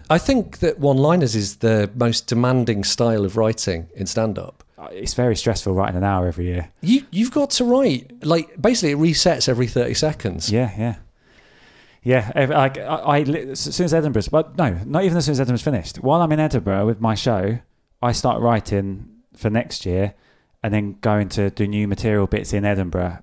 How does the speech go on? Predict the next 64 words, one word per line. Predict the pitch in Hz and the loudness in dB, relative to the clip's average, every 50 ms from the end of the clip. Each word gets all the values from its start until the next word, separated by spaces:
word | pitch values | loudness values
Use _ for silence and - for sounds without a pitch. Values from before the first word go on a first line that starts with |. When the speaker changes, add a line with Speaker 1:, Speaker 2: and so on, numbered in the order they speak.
| _ _ | _ _
Speaker 2:
because | - 110 101 104 | -6 -2 0 2
I, | 104 - - - | 2 2 0 -2
I | 98 104 104 | -2 -2 0
know | 107 110 110 107 101 | 0 2 2 4 4
I | 98 | 4
won't | 98 104 104 98 92 | 4 2 2 2 2
write | 101 101 104 - | 2 2 2 0
enough | 101 90 92 92 - - - | -2 -4 -6 -8 -8 -8 -6
unless | 98 95 95 90 - - - | -4 -4 -4 -4 -4 -4 -4
I | 98 92 90 90 92 92 - - - - - - | -2 0 0 0 -2 -4 -6 -10 -18 -20 -8 -4
go | - 104 98 | -2 -2 0
Speaker 1:
<sighs> | - - | -2 -2
Speaker 2:
straight | - 110 98 - | -2 0 0 0
onto | - 101 101 95 - 95 | 0 -2 -4 -6 -8 -8
it. | 87 - - - - - - - - _ _ _ _ _ _ | -6 -6 -8 -8 -10 -14 -20 -20 -20 _ _ _ _ _ _
Speaker 1:
I, | - 160 - - | -4 -2 0 0
I | |
think | 208 - 320 285 | 0 2 2 2
there | 277 214 | 4 4
are | |
other | 233 277 302 240 | 4 4 2 0
th-, | - 208 139 | -2 -2 -2
demanding | - 143 127 120 117 113 104 | -2 0 0 2 0 0 -2
things | 90 - 98 82 | -2 -4 -4 -4
as | 90 98 | -2 0
well | 110 135 151 | 0 2 2
about | 135 120 107 | 2 2 2
one-liners. | 120 107 107 104 101 95 92 87 82 - - | 2 2 2 2 2 2 0 0 -2 0 0
One, | 120 127 147 | 0 0 2
one | 135 143 160 156 | 2 4 4 4
is | 139 113 107 - - | 4 2 2 0 0
that, | 117 113 - - _ | -2 -2 -4 -6 _
is | - 123 117 - | -4 -4 -4 -2
how | - - 143 | -2 -2 0
do | 139 | 2
you | 143 120 | 2 2
remember | 131 147 143 117 110 | 4 4 4 2 2
all | 98 | 2
that | 92 95 - | 2 0 -2
stuff? | - - 98 - | -4 -4 -6 -4
'Cause | - 120 123 | -2 -2 -2
if | 156 - - | -2 0 0
you, | 185 165 - - - | -2 -2 -2 -4 -8
if | 151 - - | -6 -4 -4
you're | 180 | -2
doing | - 196 185 151 143 | 0 0 2 2 2
anecdotes | 147 143 143 135 - - 101 - - - | 2 0 0 0 -2 -4 -4 -4 -4 -6
and | 95 - | -6 -6
things, | 98 87 87 80 - | -8 -8 -8 -6 -4
you | 143 139 | -2 -2
know, | 110 | 0
you | 98 107 135 160 | 0 0 -2 -2
could | - - 131 - - _ - | -4 -6 -8 -10 -12 _ -4
make, | 120 110 135 | -2 -2 0
Speaker 2:
Mm. | 139 127 104 90 - - - - - - - - _ _ _ _ _ _ - | 0 -2 -2 -4 -8 -14 -18 -20 -20 -20 -20 -20 _ _ _ _ _ _ -2
Speaker 1:
I | 151 | 0
mean, | 160 175 196 | 2 2 2
I | 190 | 2
saw | - - 202 | 0 0 -2
Phil | - - 185 160 | -2 -2 -2 -2
Jupitus | 131 165 160 156 - - - 104 82 - | 0 0 -2 -2 -4 -8 -8 -8 -8 -6
and | 98 | -6
he | 110 113 | -6 -4
did | - 123 123 120 - - | -2 -2 -2 -4 -6 -12